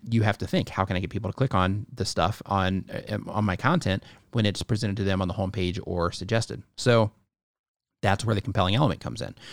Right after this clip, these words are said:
So when you start adding these compelling elements to your titles, then what you're doing is you are giving yourself the opportunity to tap into all of the features of YouTube, right? Now,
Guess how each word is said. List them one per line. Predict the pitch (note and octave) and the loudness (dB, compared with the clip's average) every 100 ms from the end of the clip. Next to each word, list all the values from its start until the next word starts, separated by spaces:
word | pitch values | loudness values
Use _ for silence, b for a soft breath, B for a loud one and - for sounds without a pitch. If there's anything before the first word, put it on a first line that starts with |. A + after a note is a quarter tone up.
| B B B | B B B
So | - C3+ B2 | 4 8 8
when | B2 A#2 C3 | 8 6 6
you | C#3 | 6
start | - F3 B2+ | 6 4 4
adding | A2 C3+ E3 A#2 | 4 4 4 2
these | A2 | 2
compelling | - G2+ B2 A2 | 0 2 4 4
elements | F2 A2 G2+ - | 2 2 2 0
to | |
your | F#2 | -4
titles, | - D3+ F#3+ G#2+ G2 | 0 2 4 2 2
then | - G#2 G2+ | 2 2 2
what | G#2+ F#2+ | 0 0
you're | |
doing | G2 D#3 C3+ A2 B B B - | 2 4 4 2 B B B 0
is | A2+ | 2
you | G#2 A2+ A2+ | 4 6 4
are | - G#2 G#2 G2+ G2+ G#2 _ _ _ _ - | 4 4 6 6 4 0 _ _ _ _ 0
giving | C3 A#2 | 2 4
yourself | A2 A2 - | 2 2 2
the | G2+ | 2
opportunity | F#2+ - - F#3 F3 G2+ B2 - _ _ - | 2 0 0 2 2 0 -4 -8 _ _ -2
to | B2 A2 | 2 2
tap | G#2 - G#2 G#2+ | 2 -2 -2 2
into | G#2 G2+ - G2 F#2+ - | 2 2 0 0 0 -2
all | - G#2 G2+ | 0 2 2
of | F#2 | 0
the | F#2+ | -4
features | F#2+ F#2 E2+ F#2 | -6 -4 -2 -2
of | G2 | 0
YouTube, | A2 C#3 - - _ - | 0 0 -4 -12 _ -2
right? | F2 G#2+ B B B B | 0 0 B B B B
Now, | C3 B2+ B2+ | 4 6 4